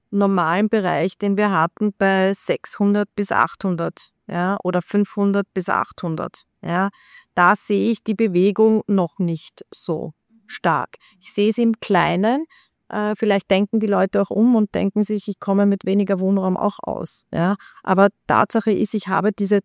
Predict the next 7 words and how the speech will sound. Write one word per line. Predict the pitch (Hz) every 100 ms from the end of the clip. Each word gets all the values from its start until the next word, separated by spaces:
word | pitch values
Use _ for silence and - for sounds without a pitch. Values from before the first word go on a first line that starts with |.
| -
diese | 196 190
Käuferkraft | - 120 - 208 - - -
zurzeit | - - - - -
nicht. | 180 175 - -
Der, | 160 147 - - - -
dieser | 180
Mittelstand, | 190 214 - 226 - 190 175 170 -